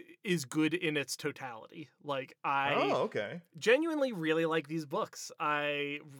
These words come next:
Speaker 1: like the prose. I like the, the structure. Um, I like the story. I like the characters. I like the morals. I like the worldview. Um, and they're so fascinating from a historical con-,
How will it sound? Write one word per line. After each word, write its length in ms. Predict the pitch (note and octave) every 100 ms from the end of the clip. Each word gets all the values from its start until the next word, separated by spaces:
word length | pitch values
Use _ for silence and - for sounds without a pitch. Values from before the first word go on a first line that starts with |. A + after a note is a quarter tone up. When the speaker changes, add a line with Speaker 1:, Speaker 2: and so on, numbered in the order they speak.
| C#3+
Speaker 1:
like 220 | C#3+ -
the 80 | C3
prose. 680 | - D3+ C#3+ E3 F#3+ F3+ E3+
I 220 | D3+ C#3+
like 400 | C3+ C3+ C3+ -
the, 260 | D3 B2+ A#2
the 140 | B2
structure. 880 | B2 - - D3 C#3+ - F3+ F3+ F#3+ - _ - _ -
Um, 580 | D3+ C#3+ C#3 C3+ C#3+ C3+
I 80 | D#3
like 320 | C#3+ D3 -
the 100 | -
story. 640 | B2+ - C#3 B2+ D3 E3+ F#3
I 120 | C3+
like 180 | C3 C3
the 80 |
characters. 600 | C3 - C#3+ C#3 D3+ D3
I 100 | C3+
like 260 | C3 C#3+ C3+
the 100 | C3
morals. 500 | A#2+ B2+ C#3 D3 C#3+
I 60 | C3
like 200 | C3 C3
the 80 | -
worldview. 680 | - B2 C#3+ C3+ D3 D3+ E3 _ _ _ _ _ F3+
Um, 540 | D3+ C#3+ C#3+ C#3+ C#3+ C3+ _ _ _ _ _ _ _ _ -
and 600 | F3+ D#3 D3+ E3 D#3 D3 - _ _ _ _ _ _ _ _ _ _ _ _ _
they're 320 | G#3+ D3+ E3+ D#3
so 280 | - F3
fascinating 760 | F3 E3 E3+ - E3+ E3 D#3+ D#3
from 240 | C#3 C#3+ C3
a 60 |
historical 680 | B2 B2 - B2+ B2+ - G3
con-, 300 | G3+ G#3